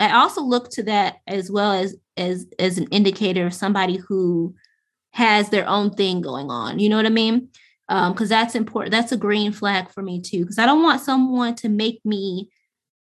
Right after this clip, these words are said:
their whole existence. Like, you know how some people get so wrapped up in their significant other that they don't have their own lives. Um, so I, I think it's important to, a huge green flag for me is someone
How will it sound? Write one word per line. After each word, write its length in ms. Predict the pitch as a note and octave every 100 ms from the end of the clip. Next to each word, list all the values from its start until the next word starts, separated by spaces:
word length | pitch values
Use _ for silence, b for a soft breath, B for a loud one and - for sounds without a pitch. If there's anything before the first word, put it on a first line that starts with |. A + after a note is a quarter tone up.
| _ G#3+
their 180 | G#3
whole 380 | F3+ - G#3+ G3
existence. 640 | F#3+ F3 F3+ - - - -
Like, 260 | F3 G3
you 120 | D4+
know 120 | D#4 D4+
how 140 | A#3+
some 180 | A#3+ A3+
people 240 | A#3 G#3
get 220 | F#3+ -
so 480 | - - G#3 G3+ F#3+
wrapped 420 | F#3 F3+ F3+ -
up 220 | F#3+ F3+ -
in 200 | E3 E3
their 480 | F3 E3+ E3+ F#3 - b b
significant 680 | - - F3+ F#3 F3+ E3+ F3
other 240 | F3 E3+ E3+
that 160 | F3
they 120 | F#3 E3+
don't 360 | F3 E3+ E3+
have 240 | G3 F3+ F3
their 180 | -
own 240 | F3+ F#3 F3+
lives. 480 | E3+ F3 F3+ G#3 - b b b _ _ _ _ F3+
Um, 320 | F3+ D3+ D3+
so 200 | - E3+
I, 160 | F3+ -
I 100 | F#3+
think 200 | A3+ G#3+
it's 160 | G#3
important 760 | G#3 F#3+ G#3+ F#3 F#3 F3 - -
to, 500 | - F#3+ F3+ F3 E3 -
a 100 | E3
huge 320 | F3+ B3+ B3+
green 340 | G3+ G#3+ G#3+ G#3+
flag 300 | A3 F#3+ F#3+
for 160 | - G3+
me 260 | F3+ F3
is 160 | F3 -
someone 600 | F#3+ F#3 F3+ F3 F#3